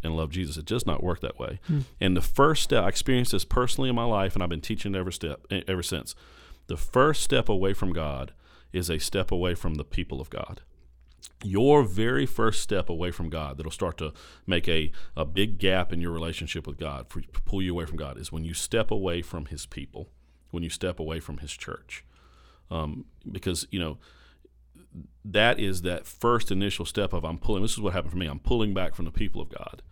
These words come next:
Speaker 1: And then, you know, I can't hate, I can't hate his bride and love him. It don't work that way. I am his church. We are his church. And so those things are, those things are inexplicably connected,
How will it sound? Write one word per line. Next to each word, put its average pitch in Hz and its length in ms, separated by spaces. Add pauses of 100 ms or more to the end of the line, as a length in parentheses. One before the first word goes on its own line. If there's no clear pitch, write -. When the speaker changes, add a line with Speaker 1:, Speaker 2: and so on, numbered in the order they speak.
(600)
Speaker 1:
And 92 240
then, 90 320 (100)
you 95 120
know, 82 160
I 98 120
can't - 360
hate, - 420 (160)
I 104 100
can't - 360
hate - 320
his 98 140
bride 104 600 (480)
and 90 160
love 92 260
him. - 360 (120)
It - 80
don't 110 180
work 117 220
that - 180
way. - 200 (500)
I 85 180
am 135 240
his - 180
church. - 460 (260)
We 101 220
are - 160
his 104 160
church. - 420 (460)
And 85 100
so 107 120
those 113 220
things 107 260
are, 80 160
those 110 220
things 127 220
are 78 100
inexplicably 104 880
connected, - 580